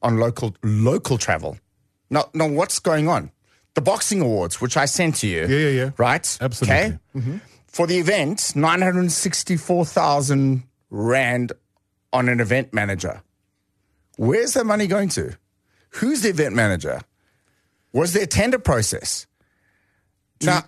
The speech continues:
Speaker 2: to, to, to manage what? The awards
Speaker 1: So
Speaker 2: themselves?
Speaker 1: the awards. Now, the fighters who got Fight of the Year and Female Fight of the Year each got fifty grand each. But an event manager gets nine hundred sixty-three or sixty-four thousand rand.
Speaker 2: Six hundred and twenty-one
Speaker 1: Co-,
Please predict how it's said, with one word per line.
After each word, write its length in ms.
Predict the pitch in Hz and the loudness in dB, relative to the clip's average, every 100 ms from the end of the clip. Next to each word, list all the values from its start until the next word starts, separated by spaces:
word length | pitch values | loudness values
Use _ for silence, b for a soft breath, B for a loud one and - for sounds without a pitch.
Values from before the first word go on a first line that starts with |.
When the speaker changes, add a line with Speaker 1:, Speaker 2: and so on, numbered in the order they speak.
| - | -10
Speaker 2:
to, 160 | - 165 | -10 -8
to, 220 | - 156 | -8 -6
to 100 | - | -4
manage 380 | 147 170 156 117 | -2 0 0 0
what? 240 | 123 101 | 0 -2
The 100 | - | 0
awards 440 | 110 110 170 139 90 | 2 2 2 0 -2
Speaker 1:
So 20 | |
Speaker 2:
themselves? 340 | 101 98 139 | -2 2 4
Speaker 1:
the 220 | 226 214 | 4 4
awards. 320 | 233 135 101 151 | 2 0 0 0
Now, 160 | 175 | 2
the 80 | 190 | 2
fighters 880 | 160 240 247 - 170 143 165 - - | 0 0 0 0 0 0 0 -2 -4
who 180 | - 170 | -2 2
got 380 | 175 170 - | 2 0 -6
Fight 320 | - 190 175 - | -4 -2 0 0
of 100 | 170 | 0
the 60 | |
Year 380 | 160 131 123 214 _ _ _ _ _ _ _ | 2 2 2 -2 _ _ _ _ _ _ _
and 180 | 143 143 127 - | -2 -2 -4 -12
Female 360 | - 202 185 139 | -4 0 0 2
Fight 320 | 143 123 - | 0 0 0
of 60 | |
the 60 | 117 | 0
Year 120 | 120 - | 0 -2
each 200 | 165 - | -4 -2
got 120 | 147 | -2
fifty 320 | - 143 143 | -2 -4 -4
grand 240 | 131 127 | 0 0
each. 320 | 120 95 - - _ _ | 0 -2 -8 -14 _ _
But 140 | 143 | 0
an 140 | 139 143 | 2 2
event 320 | 131 170 175 | 2 0 2
manager 560 | 156 127 101 117 185 185 _ _ _ _ _ _ _ | 0 0 2 0 0 -6 _ _ _ _ _ _ _
gets 560 | 143 139 127 - - - | -2 0 0 -4 -4 -2
nine 240 | 131 135 | 0 2
hundred 260 | 143 135 123 | 2 0 -2
sixty-three 600 | - 127 - 120 139 131 | -4 -6 -4 -2 0 0
or 120 | 110 | 0
sixty-four 640 | - - 135 135 117 123 | -2 -2 -2 -2 0 0
thousand 600 | 117 127 120 110 120 113 - - | 2 2 2 2 2 0 -4 -10
rand. 240 | 110 107 | -2 0
Speaker 2:
Six 160 | 113 90 | 0 0
hundred 240 | 120 117 | -2 -2
and 140 | 107 104 | -2 -2
twenty-one 600 | 120 107 110 110 107 | -2 0 2 2 0
Speaker 1:
Co-, 100 | 101 | 0